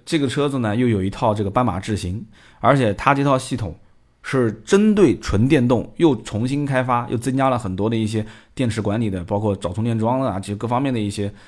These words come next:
这个系统，所以对年轻人来讲还是比较有吸引力的啊。所以这就是名爵Z S的纯电版本，大家，嗯，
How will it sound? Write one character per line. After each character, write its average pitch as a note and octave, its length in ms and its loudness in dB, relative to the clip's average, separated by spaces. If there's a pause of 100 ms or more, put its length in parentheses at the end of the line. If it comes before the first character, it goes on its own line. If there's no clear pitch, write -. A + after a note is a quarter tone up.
(220)
这 G2+ 160 -6
个 F#2 360 -4
系 - 120 -8
统， E2 160 -8
所 A#2 140 -4
以 A2+ 40 -4 (120)
对 C#3 100 -2
年 B2 200 0
轻 C3+ 120 2
人 B2+ 120 0
来 G#2+ 100 0
讲 F#2+ 140 -4
还 F#2 100 -6
是 G#2 100 -6
比 G2+ 120 -8
较 A2 160 -2
有 G2 80 -2
吸 B2 200 -6
引 G#2 100 -2
力 B2+ 120 0
的 - 100 -4 (420)
啊。 - 180 -10 (180)
所 A2 120 -2
以 A2 60 2
这 A2 120 -4
就 A2 140 0
是 G2 100 0
名 G2+ 160 -2
爵 A#2 160 0
Z A#2+ 160 -2
S B2 280 -4
的 F#2 160 -4
纯 - 260 -4
电 C#3 180 2
版 F#2+ 180 -2
本， F#2 140 -6 (160)
大 F2+ 120 -8
家， G2 180 -6 (220)
嗯， F2 320 -10